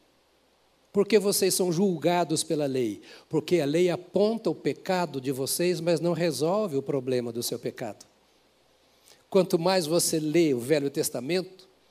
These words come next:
vou usar entre aspas a expressão, mais pequeno você se sente. Ah, como a gente é reduzido.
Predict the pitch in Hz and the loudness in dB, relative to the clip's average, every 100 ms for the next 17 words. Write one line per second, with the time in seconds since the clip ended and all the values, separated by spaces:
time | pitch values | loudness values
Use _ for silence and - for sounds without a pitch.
0 | _ _ _ _ _ _ _ _ _ _ | _ _ _ _ _ _ _ _ _ _
1 | _ _ _ _ - 135 127 147 143 139 | _ _ _ _ -16 -6 -2 -2 -2 0
2 | 143 143 143 135 139 151 131 151 113 - | 0 -2 -2 -2 -2 -2 -2 -2 -6 -14
3 | - - 156 180 - 180 - 170 170 151 | -20 -6 -2 -2 -4 -8 -4 -2 0 0
4 | 143 - 151 156 - 123 92 - - - | -2 -2 -2 -2 -4 -6 -10 -8 -6 -6
5 | - - _ _ - _ _ _ _ _ | -12 -20 _ _ -20 _ _ _ _ _
6 | _ - 240 247 226 - 247 208 175 196 | _ -4 0 2 0 2 4 4 2 2
7 | 190 175 170 156 123 120 95 | 2 2 2 2 2 0 -6